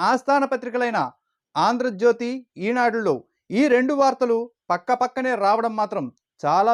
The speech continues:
విచిత్రంగా అనిపించింది. కుట్రలు, కుతంత్రాలు,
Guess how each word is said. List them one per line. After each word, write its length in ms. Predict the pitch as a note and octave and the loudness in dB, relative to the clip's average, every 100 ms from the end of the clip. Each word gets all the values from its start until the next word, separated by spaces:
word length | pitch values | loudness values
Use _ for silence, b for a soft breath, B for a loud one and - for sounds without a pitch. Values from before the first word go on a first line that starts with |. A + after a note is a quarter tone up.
| G3 | 0
విచిత్రంగా 440 | F3+ B3+ C4 B3 B3 F#3+ | -6 -8 -8 -2 -2 -2
అనిపించింది. 500 | F#3 F#3 F#3 D3+ B2 _ _ _ _ _ _ G#3 | -4 -12 -12 -12 -14 _ _ _ _ _ _ -2
కుట్రలు, 440 | A3+ B3 B3+ A#3+ A#3+ A#3+ _ | 0 2 2 2 0 -10 _
కుతంత్రాలు, 580 | G3 B3+ B3 B3 A3+ A3 | -6 -2 -2 2 0 0